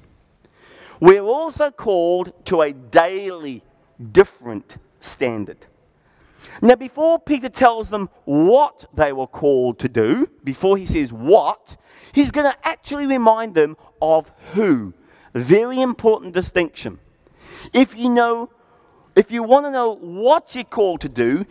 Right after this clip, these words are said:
you need to first of all start with an understanding of who you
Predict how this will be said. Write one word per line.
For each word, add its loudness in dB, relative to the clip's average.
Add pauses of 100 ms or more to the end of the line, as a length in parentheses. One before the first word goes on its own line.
(160)
you 2
need 0
to -6
first -2
of -2
all 0
start -4
with -2 (300)
an 0
understanding -4
of -6
who -2
you -2